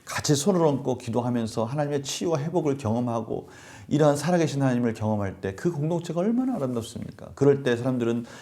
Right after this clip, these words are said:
입소문에 소문에 소문을 나고 교회가 점점, 점점 부흥해서 오직 하나님께만 영광을 올려드리면서 하나님 나라를 점점, 점점 확장해가는 모습. 이런 마음들이 제 마음속에 막 이렇게 불타오르니까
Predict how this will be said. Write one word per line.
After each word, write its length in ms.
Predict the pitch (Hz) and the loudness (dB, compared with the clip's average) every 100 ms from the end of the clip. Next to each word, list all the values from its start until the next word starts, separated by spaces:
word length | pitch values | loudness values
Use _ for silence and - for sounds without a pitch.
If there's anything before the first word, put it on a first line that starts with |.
| - | -6
입소문에 560 | 135 139 - 147 131 127 | -2 -2 2 2 4 2
소문에 320 | 123 139 127 | 2 2 0
소문을 480 | 117 185 175 165 147 | 0 0 0 0 2
나고 560 | 113 104 123 180 185 - | 0 0 -2 -4 -6 -10
교회가 320 | - 104 98 | -2 0 0
점점, 360 | 95 104 104 101 | 0 0 0 -2
점점 320 | 98 92 90 | -4 -6 -8
부흥해서 600 | - 98 90 90 92 92 - - - | -8 -6 -6 -6 -8 -12 -12 -20 -4
오직 500 | 107 135 151 170 - | 4 6 6 2 -2
하나님께만 540 | - 170 170 160 135 113 | -2 0 0 0 -2 0
영광을 320 | 92 98 101 | 0 -2 -2
올려드리면서 840 | 95 107 117 110 104 90 92 117 120 | 0 0 0 -2 -4 -4 -6 -6 -4
하나님 300 | 151 170 156 | -4 -4 0
나라를 280 | 110 113 | 0 0
점점, 440 | 120 107 117 127 131 | -4 -2 0 0 -2
점점 240 | 120 120 | -2 -4
확장해가는 560 | 120 - 151 127 113 110 | -6 -4 -4 -2 -2 -4
모습. 340 | - - 104 - - - - - | -6 -8 -10 -12 -18 -18 -18 -4
이런 300 | 139 165 190 | 4 6 6
마음들이 460 | 135 107 135 131 131 | 6 6 6 4 2
제 160 | 117 120 | 0 0
마음속에 340 | 127 113 117 | 0 0 -2
막 140 | 107 - - - - - | -4 -6 -12 -12 -14 -6
이렇게 280 | 131 117 110 | 0 0 -2
불타오르니까 1120 | 131 135 151 123 110 117 87 87 104 107 95 | -6 0 4 4 4 2 0 0 0 0 -2